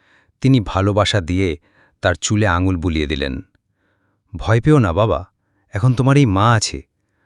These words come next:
তোমাকে কিছু হতে দেবে না।" শাওনের চোখ থেকে বছরের পর বছরের জমা ব্যথা চোখের জলের বন্যায় ভেসে গেল। এই ভালোবাসা, এই আপনত্ব, এই চিন্তা সে কখনো অনুভবই করেনি।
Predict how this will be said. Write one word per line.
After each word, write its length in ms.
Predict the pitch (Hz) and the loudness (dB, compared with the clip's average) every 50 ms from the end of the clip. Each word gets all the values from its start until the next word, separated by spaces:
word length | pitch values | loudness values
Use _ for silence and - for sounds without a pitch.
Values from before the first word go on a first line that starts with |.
| _ _ _ | _ _ _
তোমাকে 320 | - 98 95 107 - 143 | -4 -2 -2 -2 -2 -4
কিছু 360 | 120 - - 117 - - 123 101 | -6 -6 -6 -4 -2 0 0 -2
হতে 160 | 90 - 87 | -2 -4 -4
দেবে 240 | 82 87 78 85 80 | -4 -2 0 0 -2
না।" 180 | 67 65 69 - _ _ _ _ _ _ _ _ _ _ _ | -2 -6 -8 -12 _ _ _ _ _ _ _ _ _ _ _
শাওনের 460 | - - - 131 147 160 165 175 147 | -2 0 2 4 4 4 4 2 0
চোখ 300 | - - 147 151 147 - | -2 0 0 0 0 -2
থেকে 280 | - - 147 - - 143 | -8 -10 -4 0 0 0
বছরের 520 | 101 101 104 107 - - 127 131 135 127 | 2 2 0 -2 -2 0 0 0 0 2
পর 180 | 120 143 135 117 | 0 -2 -2 -2
বছরের 480 | 92 101 104 104 - - 127 127 117 | -2 -2 -2 -2 -2 -2 -2 -2 -2
জমা 280 | 98 - 95 92 113 110 | -2 -2 -2 -2 -2 0
ব্যথা 440 | 85 90 87 - - 127 113 78 80 - _ _ _ _ _ _ _ _ _ | 0 0 -2 -2 -2 -4 -4 -4 -6 -12 _ _ _ _ _ _ _ _ _
চোখের 340 | - 139 123 - - 151 123 | -2 -2 -2 0 0 -2 0
জলের 320 | 104 107 104 110 127 120 | 0 0 2 2 0 0
বন্যায় 380 | 98 104 104 104 107 113 113 104 | 0 -2 0 0 2 2 0 0
ভেসে 340 | - - 90 - - 113 92 | -2 -2 -4 -2 -2 -2 -2
গেল। 300 | 82 78 76 73 67 65 - _ _ _ _ _ _ _ _ _ _ _ _ _ _ _ _ - | -2 -2 -2 -4 -8 -10 -14 _ _ _ _ _ _ _ _ _ _ _ _ _ _ _ _ 0
এই 120 | 113 117 | 0 0
ভালোবাসা, 760 | 98 - - 95 101 110 101 104 107 98 - - 117 107 104 104 - _ _ _ _ _ _ | 0 0 -2 -2 -2 0 0 0 -2 -2 -2 -2 -2 -4 -4 -6 -10 _ _ _ _ _ _
এই 180 | - 113 113 107 | -4 0 0 2
আপনত্ব, 720 | 90 92 - 113 110 107 104 - - _ 110 107 95 95 - _ _ _ _ _ _ | 0 0 0 0 0 0 -2 -2 -6 _ -2 -2 -2 -4 -8 _ _ _ _ _ _
এই 120 | - 127 127 | -4 -4 -2
চিন্তা 360 | 117 - 143 139 135 - 151 | 2 2 2 2 4 2 0
সে 160 | - - 170 - | 0 -2 0 0
কখনো 360 | 135 120 - - 156 143 113 | 0 0 2 2 2 4 4
অনুভবই 440 | 101 104 98 87 - 113 107 135 147 | 2 0 0 0 -2 0 0 -2 0
করেনি। 420 | - 98 85 87 85 85 76 - | 0 -2 0 0 -4 -4 -6 -8